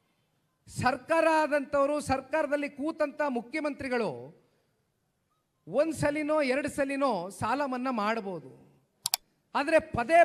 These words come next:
ಪದೇ ರೈತರು ಸಾಲ ತಗೊಳ್ಳದೇ ಇರ್ತಕ್ಕಂಥ ನಿಟ್ಟಿನಲ್ಲಿ ತಗೊಂಡ್ರು ಕೂಡ ಅದನ್ನ ಸಾಲದ ಹೊರೆ ಅವನ ಹೆಗಲ ಮೇಲೆ ಬೀಳ್ದಿರ,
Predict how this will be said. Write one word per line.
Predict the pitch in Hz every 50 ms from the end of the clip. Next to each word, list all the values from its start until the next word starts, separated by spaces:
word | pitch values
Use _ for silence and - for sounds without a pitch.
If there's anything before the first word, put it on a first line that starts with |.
| 339 339
ಪದೇ | 320 311 320 302 285 226 208 220 254 247 226 226 220 220
ರೈತರು | 233 269 330 349 339 339 320 311 320 330 320
ಸಾಲ | - - - 226 233 240 294 320 330 311 254 190 156 147 170 - - _ _ _ _ _ _ _ _ _ _ _ _ _ _ _
ತಗೊಳ್ಳದೇ | - 233 240 294 330 339 277 339 339
ಇರ್ತಕ್ಕಂಥ | 330 330 330 339 320 320 330 320 320 320 320
ನಿಟ್ಟಿನಲ್ಲಿ | 311 302 311 - - 320 339 320 330 -
ತಗೊಂಡ್ರು | 240 226 302 330 320 359 359 339
ಕೂಡ | 349 349 339 349 320
ಅದನ್ನ | - 254 311 302 302 311 294 247 190 165 147 151 175 202 - 208 202 _ _ _ _ _ _ _ _ _ _ _ _
ಸಾಲದ | - - - 240 220 294 330 330 320
ಹೊರೆ | 339 302 262 247 254 294 320
ಅವನ | 330 311 311 311 294
ಹೆಗಲ | 233 214 226 254 302 320 320
ಮೇಲೆ | 311 330 320 320 302
ಬೀಳ್ದಿರ, | 240 277 277 269 247 247 220